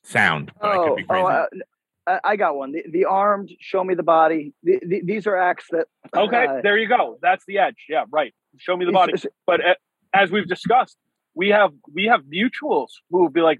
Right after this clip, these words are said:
Speaker 3: "No, Show Me the Body's the most exciting and best hardcore band going right now."
Speaker 2: Oh, yeah, for sure. Th-, th-, there's a number of people that feel like they are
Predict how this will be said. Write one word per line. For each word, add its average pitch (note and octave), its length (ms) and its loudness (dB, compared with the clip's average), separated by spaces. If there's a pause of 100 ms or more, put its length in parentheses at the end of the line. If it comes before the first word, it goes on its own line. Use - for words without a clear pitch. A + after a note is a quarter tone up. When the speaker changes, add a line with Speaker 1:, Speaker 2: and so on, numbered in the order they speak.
Speaker 3:
"No, F3 240 2
Show F3+ 180 -4
Me F3+ 100 0
the E3+ 60 0
Body's F3 320 2 (560)
the E3+ 60 2
most F3 280 0
exciting E3+ 500 0
and D3 180 -10
best D#3 320 0
hardcore D3+ 300 -2
band C3+ 180 -4
going D3 240 2
right F2+ 180 -8
now." - 720 -10
Speaker 2:
Oh, F#3+ 40 -2
yeah, F3 160 2 (120)
for D#3+ 120 0
sure. G#3+ 500 0
Th-, D#3 120 -2 (100)
th-, D3+ 160 0
there's D#3 200 -2
a D#3+ 40 -4
number G#3+ 240 0
of - 80 -4
people D3+ 200 0
that C#3+ 140 0 (380)
feel E3+ 260 2
like D3 320 0
they D3 220 0
are D3 400 0